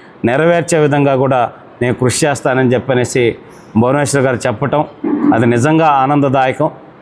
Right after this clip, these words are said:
చెప్పిన మాట తప్పు, ఎలక్షన్ ముందు ఏదైతే చెప్పారో దాన్ని పాటిస్తూ ఈరోజు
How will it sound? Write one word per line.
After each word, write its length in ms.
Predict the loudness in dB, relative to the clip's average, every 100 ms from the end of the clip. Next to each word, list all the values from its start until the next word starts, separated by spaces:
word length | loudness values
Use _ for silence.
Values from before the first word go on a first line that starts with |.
| -4
చెప్పిన 300 | 0 0 2
మాట 260 | 2 0
తప్పు, 360 | -2 -2 -2 0
ఎలక్షన్ 360 | 0 0 2 4
ముందు 240 | 4 2
ఏదైతే 460 | 2 0 0 -2 0
చెప్పారో 440 | -4 0 0 0 -2 -6 -20 -10 -2
దాన్ని 200 | 0 0
పాటిస్తూ 600 | 0 0 2 0 0 2
ఈరోజు 540 | 4 4 2 2 0